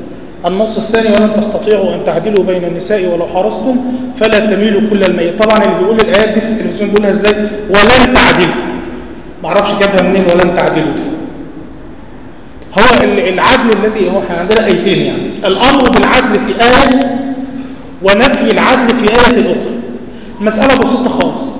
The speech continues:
النبي صلى الله عليه وسلم قال، آه، لما ذكر من قال: "لا إله إلا الله دخل الجنة"، فقال أبو ذر: "وإن زنى وإن سرق؟" قال: "وإن زنى وإن سرق"، لأن الله عز وجل يغفر إيه؟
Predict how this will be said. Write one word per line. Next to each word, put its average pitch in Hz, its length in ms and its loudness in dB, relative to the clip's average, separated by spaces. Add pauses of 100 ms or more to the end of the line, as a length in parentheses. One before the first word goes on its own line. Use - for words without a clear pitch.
النبي 214 280 2
صلى 262 320 4
الله 226 280 4
عليه 208 200 4
وسلم 226 360 2 (140)
قال، 247 400 2 (2000)
آه، 175 120 4
لما 208 280 0
ذكر 202 360 0
من 175 80 0
قال: 202 320 2
"لا 196 100 6
إله 196 340 2
إلا 175 140 0
الله 196 140 2
دخل 202 340 0
الجنة"، 220 640 0 (340)
فقال 220 420 2
أبو 214 140 2 (120)
ذر: 202 240 2
"وإن 202 260 2
زنى 240 220 2
وإن 214 300 4 (100)
سرق؟" 247 260 4 (380)
قال: 208 140 4
"وإن 202 420 4
زنى 190 120 2 (180)
وإن 214 80 0
سرق"، 269 580 0 (200)
لأن 185 180 -2
الله 185 160 2
عز 190 400 4
وجل 202 220 0
يغفر 214 560 4
إيه؟ 226 100 4